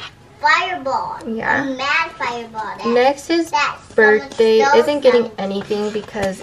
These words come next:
Speaker 2: it is pretty beefed up, and what we're doing for his birthday now, we're gonna have a lot left over. So we have one, two, three, four, five, six,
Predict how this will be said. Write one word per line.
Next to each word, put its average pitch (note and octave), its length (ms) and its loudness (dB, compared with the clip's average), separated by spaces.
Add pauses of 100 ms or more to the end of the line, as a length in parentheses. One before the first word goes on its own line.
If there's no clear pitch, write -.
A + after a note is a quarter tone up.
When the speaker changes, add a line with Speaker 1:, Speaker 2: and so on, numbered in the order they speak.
Speaker 2:
it G3+ 200 -4
is A#3 500 2
pretty G#3+ 280 -4
beefed G#3 340 -6
up, F#3 220 -2
and F#3+ 160 -2
what F#3+ 140 2
we're G3+ 120 0
doing G3+ 280 -4
for G#3 140 -4
his G3+ 180 -6
birthday F#3+ 380 -2
now, F#3 400 -4 (420)
we're G#3+ 120 6
gonna A3+ 140 4
have A3 280 4
a - 60 0
lot F#3 260 2
left F#3 240 -4
over. - 260 -2
So - 140 -10
we G#3+ 80 -6
have G#3+ 260 -6
one, A#3 460 0
two, G#3 520 -2
three, G#3 960 -4
four, G3 640 0
five, F#3 720 -4
six, - 720 -8